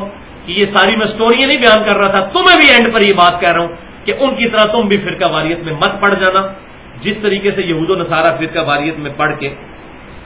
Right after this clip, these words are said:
گمراہ ہو گئے۔ وَلِعِيَاذُ بِاللَّهِ تَعَالَىٰ۔ اس کانٹیکسٹ میں وہ حدیث جو سنن ابی داؤد اور جامعہ ترمذی میں ہے، جو اکثر لوگ پیش کر کے تو، آ، فرقہ واریت کو پروموٹ کرتے ہیں، جی نبی صلی اللہ علیہ وسلم نے بیان فرمایا تھا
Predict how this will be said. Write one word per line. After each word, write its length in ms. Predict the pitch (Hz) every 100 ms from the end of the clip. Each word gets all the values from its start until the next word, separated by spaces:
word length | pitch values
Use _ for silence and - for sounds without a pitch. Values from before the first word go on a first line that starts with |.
| - -
گمراہ 320 | 165 170 135
ہو 140 | 110 95
گئے۔ 100 | 90 - - - - - - - - - 123
وَلِعِيَاذُ 400 | 143 139 131 123
بِاللَّهِ 280 | 120 113 110
تَعَالَىٰ۔ 220 | 98 92 95 - - - - -
اس 120 | 185 185
کانٹیکسٹ 400 | 196 196 214 202
میں 120 | 214
وہ 180 | 202 208
حدیث 200 | 160 208 196
جو 100 | 185 -
سنن 160 | 185
ابی 140 | 175 165
داؤد 300 | 165 180 165
اور 120 | 151
جامعہ 300 | 151 156 175
ترمذی 420 | 175 175 180 196
میں 120 | 180
ہے، 180 | 151 147
جو 80 | 147
اکثر 240 | - - 160
لوگ 180 | 156
پیش 260 | 156 151 151
کر 160 | 170 160
کے 160 | 151
تو، 180 | 143 131 - - - - - - 135
آ، 140 | 135 131
فرقہ 200 | 156 165
واریت 420 | 160 147 160 170
کو 80 | 165
پروموٹ 480 | 160 151 156 170 170
کرتے 240 | 156 180
ہیں، 220 | 170 160
جی 80 | 156 160
نبی 180 | 165
صلی 200 | 180 185
اللہ 140 | 170 170
علیہ 180 | 170 -
وسلم 320 | 165 170 165
نے 120 | 160
بیان 220 | 151 160 156
فرمایا 280 | 147 151 165
تھا 280 | 160 147